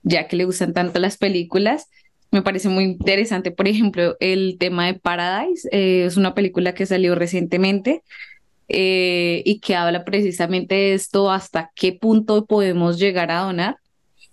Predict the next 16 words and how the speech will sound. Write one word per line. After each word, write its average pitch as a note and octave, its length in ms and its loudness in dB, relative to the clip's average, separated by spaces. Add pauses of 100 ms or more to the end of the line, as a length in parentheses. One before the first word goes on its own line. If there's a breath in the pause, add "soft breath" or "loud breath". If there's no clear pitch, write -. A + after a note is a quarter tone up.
(320)
En D#3+ 180 2
ello, D#3+ 300 0
en F3+ 120 2
ese E3+ 160 0
caso, E3+ 300 -2
donan F3 480 0
años, G3 400 -2
y F#3+ 120 0
me F3 100 2
parece D#3+ 720 -2
un E3+ 180 2
tema F3+ 460 0 (440)
bueno F#3+ 420 4
para, F3 600 -2 (460)
para E3+ 240 0
valorar D#3 520 0